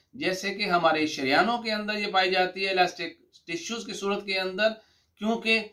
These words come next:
इसी के अंदर elastic हमारी जो शरियानें हैं वो दिल की जब धड़कता है और खून जब इसमें आता है तो ये कहीं पे फैलती हैं और कहीं पे सिकुड़ती हैं। और इसी तरह ये elastic fiber जो हैं वो हमारे फेफड़ों के अंदर भी पाए जाते हैं,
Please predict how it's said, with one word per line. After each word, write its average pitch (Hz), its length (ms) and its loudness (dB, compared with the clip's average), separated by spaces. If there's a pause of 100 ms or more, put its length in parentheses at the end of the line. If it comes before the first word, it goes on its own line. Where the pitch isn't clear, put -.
(240)
इसी 214 300 -4
के 214 140 -4
अंदर 196 180 -2
elastic 185 420 4
हमारी 170 280 4
जो 170 360 -2
शरियानें 180 460 2
हैं 196 320 0 (240)
वो 175 260 2
दिल 175 220 -2
की 196 140 -6
जब 180 240 -4
धड़कता 143 420 4
है 202 220 2
और 185 140 0
खून 196 240 -4
जब 196 160 -2
इसमें 180 240 -4
आता 180 180 0
है 202 60 0
तो 196 120 -2
ये 180 120 2
कहीं 175 220 0
पे 170 80 0
फैलती 170 460 -4
हैं 202 100 2
और 190 140 2
कहीं 160 220 -4
पे 143 100 -4
सिकुड़ती 175 460 -8
हैं। 214 240 0 (320)
और - 320 2
इसी 214 280 -6
तरह 180 420 2
ये 147 340 0
elastic 156 520 -4
fiber 143 360 -2
जो 143 160 -2
हैं 160 160 -2 (240)
वो 151 160 0
हमारे 143 360 4 (160)
फेफड़ों 196 300 -2
के 196 120 -6
अंदर 180 160 0
भी 175 100 -2
पाए 147 200 0
जाते 143 320 0
हैं, 165 200 -2